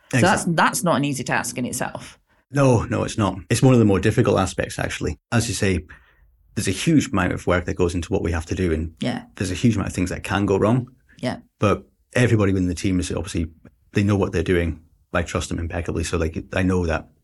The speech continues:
Speaker 1: Yeah.
Speaker 2: if something happens and I'm not available, they'll figure it out. They know what to do. They're not gonna just sit and panic.
Speaker 1: Yeah.
Speaker 2: You know, they'll, they'll step up and manage the situation.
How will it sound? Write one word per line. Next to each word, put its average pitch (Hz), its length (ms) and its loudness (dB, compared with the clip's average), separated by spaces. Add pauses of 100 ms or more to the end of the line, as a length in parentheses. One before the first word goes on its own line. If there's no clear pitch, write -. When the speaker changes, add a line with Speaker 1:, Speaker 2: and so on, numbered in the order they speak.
(100)
Speaker 1:
Yeah. 127 200 -4
Speaker 2:
if 101 140 -2
something 90 240 2
happens 90 260 -2
and 85 100 -4
I'm 90 100 -2
not 87 120 -2
available, 85 500 -4 (640)
they'll 101 120 2
figure 92 280 -2
it 87 80 0
out. 92 180 -2
They 98 100 -2
know 92 120 2
what 85 180 -4
to - 80 -8
do. 87 260 -2 (640)
They're 107 100 2
not 92 160 0
gonna 82 240 -2 (340)
just 80 180 -4
sit - 140 -6
and 80 100 -6
panic. 82 500 -4
Speaker 1:
Yeah. 143 240 0
Speaker 2:
You 120 80 -6
know, 92 60 -6
they'll, 87 260 -2 (120)
they'll 92 100 0
step 82 300 -4
up - 120 -6
and 78 200 -6 (480)
manage 90 320 0
the 95 60 -4
situation. 90 600 -4